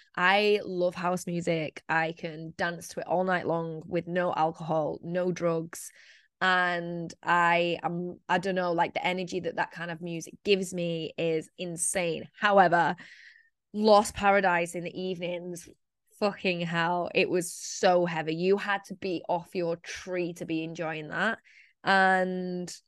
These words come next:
I wasn't. <laughs> So, um, yeah, it was, it was a lot. It was very heavy, especially New Year. Uh, we actually ended up leaving and going to another stage, even though I am, I love Bicep.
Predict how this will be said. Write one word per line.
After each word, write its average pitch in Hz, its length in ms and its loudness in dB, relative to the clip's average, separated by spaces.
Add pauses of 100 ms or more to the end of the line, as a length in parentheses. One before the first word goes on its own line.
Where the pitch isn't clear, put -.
I 190 80 4
wasn't. 185 460 2 (140)
<laughs> 330 120 8
So, 214 540 6 (680)
um, 190 760 4 (1040)
yeah, 208 340 2
it 214 140 4
was, 214 380 4
it - 180 -2
was 202 140 -2
a 208 40 -2
lot. 196 540 4
It - 140 -2
was 180 160 -4
very 190 240 6
heavy, 180 260 2
especially 175 480 -2
New 175 140 -4
Year. 170 340 2
Uh, - 160 0
we 180 140 4
actually 180 300 -2
ended 175 220 -4
up - 100 -10
leaving 170 320 -4
and 165 120 -8
going 160 200 -8
to 170 120 -12
another 165 200 -10
stage, 160 380 -6
even 170 240 -6
though 156 140 -6
I 151 200 0
am, 147 240 -8
I 170 80 -4
love 170 300 -4
Bicep. 139 460 -6